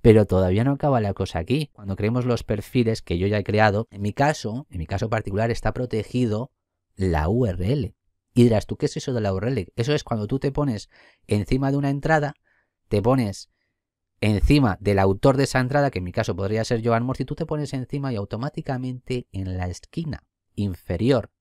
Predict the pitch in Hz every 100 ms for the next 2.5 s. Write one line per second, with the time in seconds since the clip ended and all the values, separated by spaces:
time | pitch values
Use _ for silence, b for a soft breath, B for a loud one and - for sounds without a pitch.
0 | - 92 - - 175 143 147 _ 127 127
1 | 147 - 139 135 101 95 95 85 71 -
2 | _ _ - 240